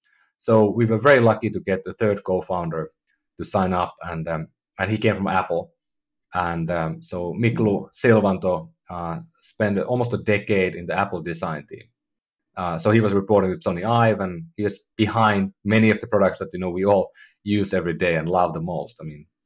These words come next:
sold, you know, billions of <laughs> devices. Um, and, um, and he came in to, to be that voice. And, you know, we really had this dialogue early on when we concepted that.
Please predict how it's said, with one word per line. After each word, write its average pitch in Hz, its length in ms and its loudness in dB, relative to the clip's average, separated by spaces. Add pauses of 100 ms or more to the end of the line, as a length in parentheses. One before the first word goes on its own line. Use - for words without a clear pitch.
sold, 95 480 0
you 90 80 -16
know, 80 180 -18
billions 104 360 2
of - 80 -10 (220)
<laughs> - 200 -20
devices. - 600 -4 (540)
Um, 90 460 0 (340)
and, 98 320 0
um, 92 300 -2 (140)
and 107 160 -2
he 151 260 -4
came 120 240 2
in 104 280 0
to, 90 280 -2 (220)
to 104 80 -4
be 117 260 4
that 85 240 0
voice. 85 500 -2 (480)
And, 95 340 0
you 101 80 -6
know, 104 80 -4
we 120 140 2
really 143 260 4
had 113 260 2
this - 240 -2 (340)
dialogue 104 460 4
early 98 280 0
on 92 240 2
when 85 160 -4
we 85 140 -6
concepted 87 640 -4
that. 80 160 -6